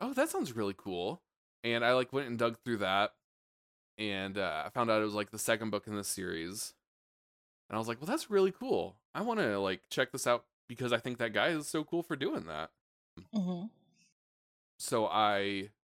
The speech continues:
Speaker 1: I was working with another guy at the time, and I was like, "Oh, hey, have you heard of this Brandon Sanderson dude?" He's like, "Oh, yeah, he's kind of, like, a big name in fantasy now.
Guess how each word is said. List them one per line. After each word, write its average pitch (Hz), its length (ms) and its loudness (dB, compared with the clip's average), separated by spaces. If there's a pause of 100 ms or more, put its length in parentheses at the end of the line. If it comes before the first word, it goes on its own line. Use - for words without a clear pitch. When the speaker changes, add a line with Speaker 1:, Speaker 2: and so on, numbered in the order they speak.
(640)
Speaker 1:
I 135 60 4
was 135 120 2
working 156 240 0
with 147 120 -2
another 113 220 0
guy 110 100 4
at 107 80 2
the - 60 -20
time, 117 100 -4
and 110 100 0
I 110 40 0
was 107 100 -4
like, 104 180 -4
"Oh, 202 200 -2
hey, 214 120 -2
have 175 140 0
you 220 100 -2
heard 226 140 -2
of 220 80 -6
this - 420 -8
Brandon 143 400 -4
Sanderson 156 640 -4
dude?" 214 260 -4 (960)
He's 117 100 -4
like, 143 120 0
"Oh, 240 220 2
yeah, 202 200 2
he's 196 160 0
kind 202 140 -2
of, 190 60 0
like, 160 100 -4
a 139 40 -6
big 135 200 0
name 135 160 2
in 113 80 -2
fantasy 127 420 -4
now. 90 400 -2